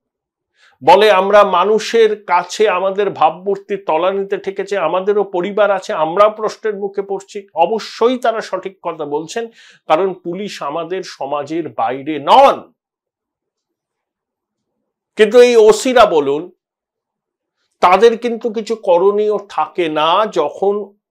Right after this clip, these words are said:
ঊর্ধ্বতন কর্তৃপক্ষ তাদের নির্দেশ দেয়। তারা যদি সেই নির্দেশ না মানেন, তাহলে তাদেরকে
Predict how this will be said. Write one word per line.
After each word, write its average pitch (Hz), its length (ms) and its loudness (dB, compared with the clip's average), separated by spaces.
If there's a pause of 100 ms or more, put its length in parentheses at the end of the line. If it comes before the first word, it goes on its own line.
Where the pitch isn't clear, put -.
ঊর্ধ্বতন 202 680 -4
কর্তৃপক্ষ 165 800 -8
তাদের 156 360 -6
নির্দেশ 117 600 -14
দেয়। - 180 -20 (1040)
তারা 190 260 6
যদি 233 300 2
সেই 240 240 0
নির্দেশ 202 640 2
না 170 180 0
মানেন, 139 440 -6 (420)
তাহলে 175 420 0
তাদেরকে 165 800 -6